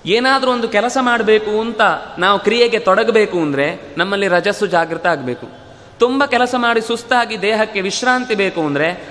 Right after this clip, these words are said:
ಆಗ ತಮಸ್ಸು ಜಾಗೃತ ಆಗಬೇಕು. ಅದಾಗದೇ ಇದ್ರೆ ನಿದ್ದೆನೇ ಬರಲ್ಲ. ನಿದ್ದೆ ಬರಬೇಕು ಅಂದ್ರೆ ತಮಸ್ಸು ಜಾಗೃತ ಆಗಬೇಕು. ಅದರಿಂದಾಗಿ ಇದು ಮೂರೂ ಬೇಕು.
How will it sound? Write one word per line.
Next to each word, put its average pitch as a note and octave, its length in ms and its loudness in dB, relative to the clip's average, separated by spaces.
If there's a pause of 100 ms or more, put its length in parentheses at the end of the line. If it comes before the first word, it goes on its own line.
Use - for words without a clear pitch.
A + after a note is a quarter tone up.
ಆಗ F3 120 -2
ತಮಸ್ಸು F#3+ 420 -2
ಜಾಗೃತ F3 380 0
ಆಗಬೇಕು. C3 760 -2
ಅದಾಗದೇ F3 380 0
ಇದ್ರೆ F3+ 200 -6
ನಿದ್ದೆನೇ F3 340 -4
ಬರಲ್ಲ. C#3+ 280 0 (500)
ನಿದ್ದೆ E3+ 240 2
ಬರಬೇಕು G3+ 440 2
ಅಂದ್ರೆ F#3+ 180 -2
ತಮಸ್ಸು F#3 340 0
ಜಾಗೃತ F3 380 0
ಆಗಬೇಕು. F3+ 500 -2 (280)
ಅದರಿಂದಾಗಿ A3+ 400 0
ಇದು A3 100 0
ಮೂರೂ B3+ 280 2
ಬೇಕು. A#3 340 2